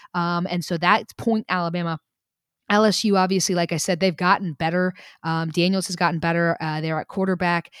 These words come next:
and, uh, they've been able to, to string together, despite the blowout loss to F S U, or to, um, L-, uh, bleh, Tennessee, I should say. They've actually had some very good,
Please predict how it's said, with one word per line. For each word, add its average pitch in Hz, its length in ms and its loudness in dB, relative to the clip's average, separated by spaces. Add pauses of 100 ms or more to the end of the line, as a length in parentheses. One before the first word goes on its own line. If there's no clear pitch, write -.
(180)
and, 165 400 -4
uh, 160 160 -4
they've 165 120 0
been 185 140 0
able 175 220 -2
to, 160 240 -6
to - 180 -6
string 185 380 0
together, 170 560 -2
despite 190 440 0
the - 60 -2
blowout 175 400 0
loss 160 280 -2
to 165 220 -6
F - 140 -10
S - 220 -10
U, 147 120 -10
or 160 100 -12 (100)
to, 139 260 -6
um, 127 160 -12
L-, 185 240 0
uh, - 40 -18 (220)
bleh, 208 300 0
Tennessee, 226 480 -4
I 143 60 -2
should - 240 -10
say. 143 180 -10 (420)
They've 196 120 2
actually 285 220 8
had 208 80 4
some 196 120 2
very 185 380 0
good, 170 340 2